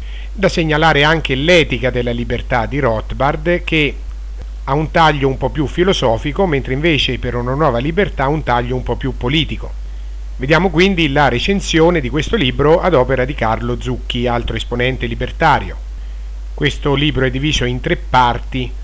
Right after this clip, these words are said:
e in particolare nella seconda parte Rothbard analizza, eh, problemi attuali e propone soluzioni libertarie.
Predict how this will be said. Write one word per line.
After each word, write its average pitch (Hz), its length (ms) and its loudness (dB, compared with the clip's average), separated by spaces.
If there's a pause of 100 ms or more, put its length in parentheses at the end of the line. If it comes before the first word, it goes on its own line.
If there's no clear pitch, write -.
(320)
e 165 80 2
in 147 200 0
particolare 160 720 4
nella 127 280 0
seconda 139 500 0
parte 143 580 0 (520)
Rothbard 156 840 4
analizza, 139 1040 2
eh, 117 80 -2
problemi 156 540 2
attuali 170 680 4
e 180 80 4
propone 190 640 2
soluzioni 156 600 0
libertarie. 104 760 -4